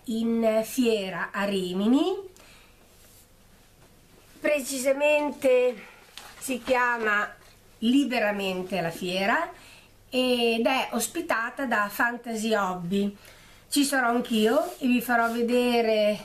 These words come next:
farò una dimostrazione di questa macchina, vi farò vedere il funzionamento dal vivo. Se volete venire siete le benvenute, anzi mi fa tantissimo piacere,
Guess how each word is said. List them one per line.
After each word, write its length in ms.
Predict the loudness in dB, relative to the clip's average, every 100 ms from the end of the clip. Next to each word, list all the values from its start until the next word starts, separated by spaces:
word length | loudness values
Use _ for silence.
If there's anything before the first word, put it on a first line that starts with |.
| -16 -4
farò 280 | 0 2
una 120 | 0 -2
dimostrazione 1300 | 0 2 2 0 0 2 2 4 2 2 0 -4 -6 -16 -20 -20 -10
di 140 | -8
questa 340 | -2 -2 -2 -4
macchina, 500 | -2 -4 0 2 2
vi 140 | 0
farò 240 | -4 -6 -6
vedere 300 | -4 -4 -4
il 80 |
funzionamento 680 | -4 -6 -4 -4 -2 -2 -4
dal 280 | -2 -2 -2
vivo. 560 | -4 -8 -6 -4 -4 -6 -18 -20 -20 -20 -20 -20 -20 -20 -20 -20 -20 -20 -20 -20 -20 _ _ -20 -20 -20 -14
Se 280 | -6 -2 0
volete 340 | 2 0 0
venire 720 | 2 4 4 4 2 2 0 -4 -20 -20 -20 _ -20
siete 460 | -10 -4 -2 -2 0
le 120 | 0
benvenute, 720 | 2 2 2 0 0 0 -2
anzi 540 | 0 0 0 -4 -4 -2
mi 160 | -2
fa 340 | 0 0 0 -4 -18 -20 -20 -20 -20 -12
tantissimo 680 | -2 0 2 2 2 2 0
piacere, 760 | 0 -2 -2 -2 0 0 0